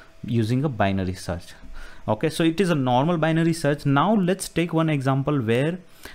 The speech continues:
uh, if you, this normal binary search may not work, you may, or we may need to little bit tweak the binary search, and then probably we can get a efficient solution out of it.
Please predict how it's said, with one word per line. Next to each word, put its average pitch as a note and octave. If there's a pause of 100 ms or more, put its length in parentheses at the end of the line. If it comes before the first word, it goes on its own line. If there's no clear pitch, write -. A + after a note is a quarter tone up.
(120)
uh, A#2
if -
you, C#3 (260)
this C3+
normal D3
binary D3+
search D3
may A#2
not A#2
work, G#2+ (200)
you A2
may, A2
or G#2
we G#2
may G#2+
need C3
to B2+
little A2+
bit B2 (120)
tweak C#3+
the A#2+
binary A2
search, A2+ (460)
and A#2+
then C#3+
probably C#3
we C3
can A2+
get G#2+
a B2+
efficient G#2+
solution G2+
out G2
of F2+
it. F#2